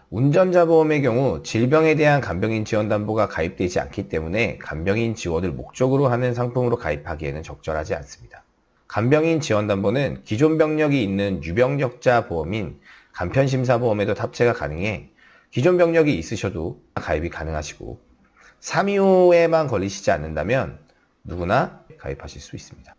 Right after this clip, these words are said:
메리츠화재 간병인 지원보험과 디비 손해보험의 간병인 지원보험을 보험료 측면에서 비교해보면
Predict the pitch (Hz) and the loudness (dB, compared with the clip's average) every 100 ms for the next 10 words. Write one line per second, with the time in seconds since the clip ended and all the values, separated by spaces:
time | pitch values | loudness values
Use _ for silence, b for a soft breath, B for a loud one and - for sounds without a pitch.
0 | - 139 147 165 170 156 156 98 104 135 | -8 0 0 4 4 4 0 0 0 0
1 | 147 143 101 98 87 85 113 110 - - | 0 -2 -2 0 -2 -2 0 0 0 -4
2 | 95 123 131 127 120 120 110 107 87 80 | -2 0 2 2 2 2 0 -2 -2 -4
3 | 92 98 90 95 95 107 95 101 131 71 | -4 -4 -4 -4 -2 0 0 2 0 -2
4 | - - 139 170 175 170 147 131 123 - | -6 0 4 6 4 4 2 4 2 0
5 | 82 92 85 85 110 78 - | -4 -4 -2 -2 -2 -4 -10